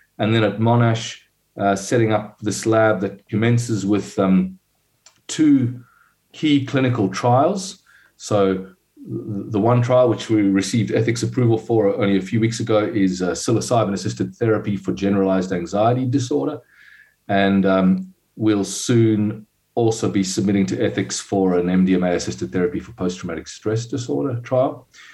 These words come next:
We also have, um, in-house therapist training for our therapists that work on these trials, and a number of other, uh, survey-based studies that'll be rolling out soon.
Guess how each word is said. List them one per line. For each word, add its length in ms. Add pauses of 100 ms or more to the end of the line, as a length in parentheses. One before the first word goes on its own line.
(220)
We 120
also 280
have, 340
um, 380 (720)
in-house 420
therapist 440
training 400
for 400
our 480 (160)
therapists 420
that 140
work 260
on 140
these 200
trials, 640 (800)
and 120
a 40
number 240
of 80
other, 400 (280)
uh, 180
survey-based 760
studies 540
that'll 160
be 120
rolling 340
out 180
soon. 480